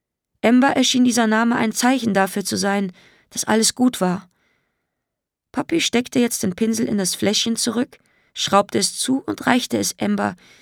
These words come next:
die nicht wagte, diese Gabe anzunehmen.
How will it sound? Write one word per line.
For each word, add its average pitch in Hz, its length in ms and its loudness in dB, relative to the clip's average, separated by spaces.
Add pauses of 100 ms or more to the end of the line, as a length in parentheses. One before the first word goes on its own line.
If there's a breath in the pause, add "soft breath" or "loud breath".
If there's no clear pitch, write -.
(360 soft breath)
die 247 80 -4
nicht 254 260 -2
wagte, 240 400 2
diese 220 260 -2
Gabe 240 380 2
anzunehmen. 190 640 0